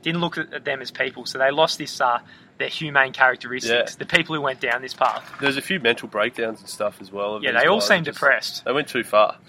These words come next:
Speaker 1: Yeah.
Speaker 2: some of them. Uh, one of the other ones, which was, uh, I guess, a principle out of How to Win Friends and Influence People, which we'll do later as well,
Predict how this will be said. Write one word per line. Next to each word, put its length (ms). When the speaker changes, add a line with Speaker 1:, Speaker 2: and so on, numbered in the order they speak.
Speaker 1:
Yeah. 120
Speaker 2:
some 240
of 80
them. 180
Uh, 280
one 160
of 40
the 80
other 140
ones, 240
which 160
was, 180
uh, 480
I 100
guess, 200
a 40
principle 420
out 160
of 120
How 140
to 60
Win 120
Friends 300
and 100
Influence 320
People, 280
which 180
we'll 100
do 160
later 220
as 140
well, 340